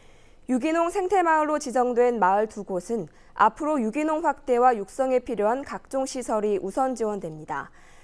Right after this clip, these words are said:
특히 진도 소액무리 마을은 가수 송가인 씨의 본가가 있는 마을로 전국 각지에서 관광객이 몰려들고 있는 곳입니다. 유기농 생태마을은 이십 가구 이상 규모의 친환경 인증 면적이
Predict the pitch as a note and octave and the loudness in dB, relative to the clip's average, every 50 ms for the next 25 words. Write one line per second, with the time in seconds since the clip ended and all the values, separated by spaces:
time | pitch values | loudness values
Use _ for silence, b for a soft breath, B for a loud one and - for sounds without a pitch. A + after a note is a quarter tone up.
0 | b b b b - - E4 - F4+ F4 E4+ E4+ - - C4+ C4 B3+ D4 D4 D4+ | b b b b -6 -6 -4 2 2 2 2 2 -2 -2 -4 -2 0 0 0 0
1 | D4+ D4+ G4 F#4+ F#4+ F#4 F4 E4+ D#4+ D#4 D4+ C4 A#3 A3 G3 F#3 G#3+ B3 G#3+ E3 | -2 -2 0 0 2 2 0 0 0 0 0 2 2 2 2 0 0 -2 -2 -4
2 | - - _ - - A3 A3 - D4 D4 G4+ F#4 F#4 F4+ F4+ F4 E4+ E4+ E4+ - | -8 -10 _ -6 -4 -2 -2 -2 -4 -4 -2 -2 2 4 4 4 4 2 -2 -6
3 | D#4 D4+ D#4+ D#4+ D#4+ C4+ A3 A3+ A#3+ C4+ C4+ C4 C4 A#3+ A#3 A#3 A3 G#3 F#3+ E3 | -4 -2 -2 -2 -2 -4 -4 -2 0 0 2 2 2 0 0 -2 -2 -4 -4 -6
4 | D#3 D#3 D#3 F3 G#3 A3 B B B B B B - - A#3 A3 A#3+ B3 D#4 D#4 | -6 -6 -4 -4 -4 -6 B B B B B B -8 -2 0 0 0 0 -2 -4
5 | - A#3 - - - - C#4+ C#4 C4+ C4 C4 C#4+ C4 C4 C4 - G#3 F#3 G#3 A3+ | -4 -8 -8 -8 -6 0 2 4 4 4 2 2 2 2 2 -2 -8 -6 -4 0
6 | C4 B3+ C4 B3+ A#3+ G#3 C4 C#4 G#3+ F#3 G3 A3+ C4+ C#4 C4+ C4 B3 A3 A3 G3+ | 2 0 2 0 -2 -2 -2 -2 -2 0 0 2 2 2 2 2 0 0 0 -2
7 | F#3+ F#3 E3 D#3+ - E3 E3+ - E3+ D#3 - - D3+ B2+ - - - - b b | -2 -4 -6 -8 -10 -12 -14 -12 -14 -14 -12 -12 -12 -12 -14 -14 -20 -20 b b
8 | b b b b b b b b b A#3+ B3 A3+ D#4+ E4 E4+ E4+ E4+ E4+ F#4+ E4+ | b b b b b b b b b -4 0 2 2 2 4 2 2 0 -2 0
9 | E4 F4+ E4 D4+ C#4+ C4+ B3+ A#3+ B3+ D#4+ E4 C4 F#3+ - - A3+ A#3 - F#4 - | 2 2 4 4 6 6 4 4 2 0 -2 -2 -4 -4 -6 -6 -4 -4 -4 -4
10 | - F4+ E4 D#4+ D#4 D#4 C#4+ C4+ D4+ C#4 C4+ C4+ - B3 A#3 A3+ A3 A3+ A3 G3 | 2 2 2 2 2 -2 -4 0 0 0 0 -2 -4 -2 0 2 2 2 2 2
11 | E3 - - - - F#4 F4 F4+ E4+ D#4+ D#4 D#4+ D4+ C4+ B3 A#3+ A3+ C4 C#4+ A#3+ | 0 -2 -8 -12 -8 -4 -2 -2 0 0 0 0 0 0 -2 -4 -4 -4 -4 -2
12 | F#3+ F3 F3 F#3 G#3+ G3 F#3+ E3+ E3+ A#3 A3 E3+ E3 | -2 -2 -2 -4 -4 -4 -6 -6 -2 -2 -4 -4 -4